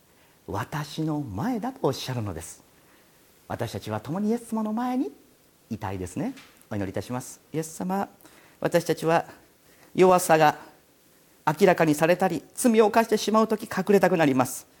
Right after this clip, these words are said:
ごまかしたくなります。人のせいにしたくな、なります。でもイエス様、そうではない。私のいるべき場所はあなたの前です。恥ずかしくっても、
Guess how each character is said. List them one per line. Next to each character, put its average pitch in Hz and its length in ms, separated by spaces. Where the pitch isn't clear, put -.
ご 202 140
ま 180 120
か 185 120
し 180 60
た 180 80
く 175 100
な 160 80
り 156 80
ま 143 140
す。 - 200
人 - 220
の 233 100
せ 233 140
い - 20
に 208 80
し 202 60
た 196 100
く 196 80
な、 165 220
な 160 180
り 175 80
ま 175 140
す。 - 220
で 170 140
も 165 100
イ 170 100
エ 180 80
ス 175 80
様、 220 300
そ 185 220
う - 20
で 151 80
は 147 120
な 170 120
い。 170 40
私 185 300
の 202 60
い 208 80
る 233 80
べ 208 100
き 208 100
場 196 120
所 214 100
は 214 240
あ 160 80
な 175 100
た 165 120
の 143 100
前 156 220
で 131 100
す。 - 220
恥 175 180
ず 220 60
か 254 120
し 247 100
く 262 120
っ - 20
て 185 160
も、 110 160